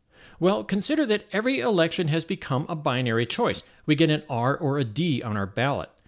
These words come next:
Sometimes we just get one. So many decades have passed where people have had to make a choice, not for what they wanted, but against what they didn't want.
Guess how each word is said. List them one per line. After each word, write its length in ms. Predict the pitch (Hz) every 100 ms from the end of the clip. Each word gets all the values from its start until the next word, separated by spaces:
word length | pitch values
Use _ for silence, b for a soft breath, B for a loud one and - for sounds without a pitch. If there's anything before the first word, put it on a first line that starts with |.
| b b
Sometimes 400 | - 214 175 139
we 80 | 143
just 180 | 143 -
get 240 | 135 -
one. 320 | 120 185 107 - _ _ _ b b b
So 340 | - - 214
many 240 | 247 226 196
decades 380 | 185 190 170 165
have 160 | 143
passed 380 | - 151 143 -
where 80 | 101
people 340 | - 202 180
have 100 | 151
had 240 | 113 165 143
to 60 |
make 200 | 139 147
a 60 | 139
choice, 420 | - - 131 101 B B
not 220 | 226 294 -
for 100 | 240
what 160 | 196
they 80 | 127
wanted, 540 | 104 104 165 127 92 - b b
but 140 | - 170
against 500 | 156 120 175 214 -
what 160 | 156 165
they 140 | 170
didn't 480 | 123 104 226 165 113
want. 340 | 87 - -